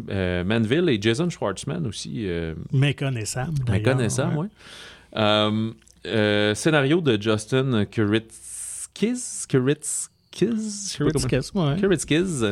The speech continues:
Speaker 1: avec qui il avait travaillé sur Challenger, mais c'est basé sur le roman de mille neuf cent quatre-vingt-cinq de William S Burroughs. On est en mille neuf cent cinquante à Mexico City. Euh, on suit un ancien, euh, militaire qui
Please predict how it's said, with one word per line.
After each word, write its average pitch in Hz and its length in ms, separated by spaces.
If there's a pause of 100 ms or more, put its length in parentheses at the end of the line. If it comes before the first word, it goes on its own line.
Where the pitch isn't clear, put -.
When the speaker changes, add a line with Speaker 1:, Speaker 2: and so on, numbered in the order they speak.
(120)
Speaker 1:
avec 101 220
qui - 120
il 123 40
avait 104 100
travaillé 101 200
sur 120 160
Challenger, 104 500
mais 165 140
c'est 202 200
basé 95 500
sur - 360
le 117 80
roman 87 320
de 90 120
mille 151 140
neuf 147 140
cent 113 160
quatre-vingt-cinq 95 680
de 98 100
William 110 540
S 110 280
Burroughs. 85 720 (720)
On 117 240
est 208 200
en 107 120
mille 175 180
neuf 180 120
cent 127 140
cinquante 113 560 (140)
à 95 120
Mexico 123 640
City. 117 420 (480)
Euh, 98 320
on 95 160
suit 156 200
un 123 120
ancien, 110 340
euh, 131 280
militaire 113 640 (180)
qui 92 540